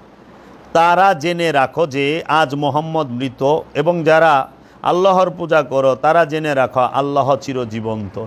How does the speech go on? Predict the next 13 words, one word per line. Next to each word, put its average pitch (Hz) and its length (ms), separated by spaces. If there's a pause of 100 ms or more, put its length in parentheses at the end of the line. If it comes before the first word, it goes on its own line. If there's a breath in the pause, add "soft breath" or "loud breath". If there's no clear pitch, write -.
নাউজুবিল্লাহি 117 920
মিন 104 220
যালিক। - 540
এই 156 100
হাদিসটা 160 880
কখনোই 170 560
হযরত 143 340
আবু 139 240
বকর 120 180
সিদ্দিক 120 400
বলতে 117 280
পারেন 123 340
না। 156 260